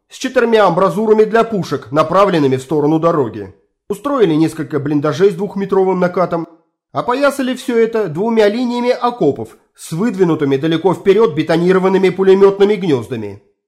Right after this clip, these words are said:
Окутали в три ряда колючей проволокой, которой в этой стране было в переизбытке. Напихали мин и вырыли подобие противотанкового рва, потому что иначе наши танки взлетели бы наверх, не закашлявшись, и все бы там отутюжили.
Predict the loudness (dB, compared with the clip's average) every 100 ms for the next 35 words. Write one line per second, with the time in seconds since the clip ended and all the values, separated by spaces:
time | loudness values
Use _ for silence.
0 | _ _ -4 -2 -2 -2 -4 0 0 2
1 | 0 0 0 -2 -2 -4 -4 -4 -6 -12
2 | -16 -18 _ _ _ -8 -4 0 0 0
3 | -2 -4 -6 -2 -2 0 0 0 -4 -6
4 | -6 -6 -6 -8 -14 -18 _ _ _ _
5 | _ _ _ _ -10 -8 -6 0 0 2
6 | 2 0 -2 -10 _ -6 -4 -2 -2 0
7 | 2 4 4 4 0 -4 -2 2 0 0
8 | -2 0 0 0 -2 -4 -10 _ _ _
9 | -6 -2 0 0 0 2 2 0 -6 -10
10 | _ -4 -2 -2 -2 -2 -2 -4 -6 -6
11 | 2 2 2 2 2 0 -2 -2 -2 0
12 | -2 -2 -6 -6 -10 -12 _ -14 -10 -4
13 | 0 2 2 0 -2 -6 -8 -10 -14 -16